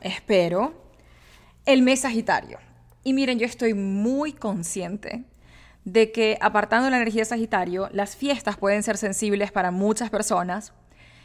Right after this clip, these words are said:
Y créanme que en las clases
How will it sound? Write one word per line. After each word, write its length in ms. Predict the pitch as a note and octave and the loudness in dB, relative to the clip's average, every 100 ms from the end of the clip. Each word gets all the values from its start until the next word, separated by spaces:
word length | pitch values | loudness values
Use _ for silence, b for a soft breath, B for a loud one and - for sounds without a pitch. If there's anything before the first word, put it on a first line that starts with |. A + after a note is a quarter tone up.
| b - | b -6
Y 160 | A3+ A3 | -4 0
créanme 580 | A#3+ G#3+ F3 F3 G3+ - - - | 2 2 0 -6 -10 -16 -20 -8
que 560 | G3+ F#3+ F#3 F3+ - - | -2 0 0 -4 -10 -8
en 400 | G3+ F#3+ F#3+ F#3 | -4 -2 -4 -6
las 200 | F#3 - | -8 -4
clases 800 | B3 A#3 A#3 A#3+ A#3+ - - | 6 6 6 0 -4 -6 -10